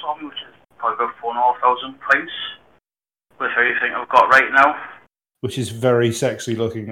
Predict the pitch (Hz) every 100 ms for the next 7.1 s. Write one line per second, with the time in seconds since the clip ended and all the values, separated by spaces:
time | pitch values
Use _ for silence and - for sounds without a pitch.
0 | - 110 104 - - 104 107 104 _ _
1 | _ _ _ - 120 113 107 104 107 156
2 | 196 113 123 123 127 156 147 135 151 147
3 | 139 120 113 113 123 135 156 - 160 -
4 | 143 135 131 - _ _ _ _ _ _
5 | _ _ _ - 127 127 127 123 117 117
6 | 107 123 107 - 101 95 _ - 113 110
7 | 107